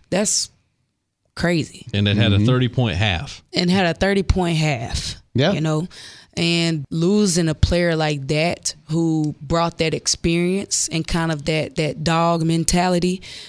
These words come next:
Speaker 1: uh, it just hurt. It hurt. And, uh, you know, I'll never forget, I was talking to one of their assistant coaches, and I heard a scream. And I just continued on talking with the coach, not thinking anything about it. And I, and,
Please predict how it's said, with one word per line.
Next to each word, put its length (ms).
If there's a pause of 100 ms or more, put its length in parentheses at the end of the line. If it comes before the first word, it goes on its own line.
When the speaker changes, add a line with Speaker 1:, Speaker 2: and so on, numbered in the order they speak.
(140)
Speaker 1:
uh, 240
it 160
just 200
hurt. 360 (120)
It 140
hurt. 480
And, 300
uh, 260
you 100
know, 120
I'll 180
never 200
forget, 340
I 100
was 140
talking 320
to 140
one 120
of 80
their 140
assistant 400
coaches, 580
and 160
I 80
heard 160
a 60
scream. 520 (360)
And 100
I 80
just 240
continued 400
on 280
talking 420
with 100
the 100
coach, 320
not 260
thinking 220
anything 360
about 320
it. 60
And 120
I, 160
and, 320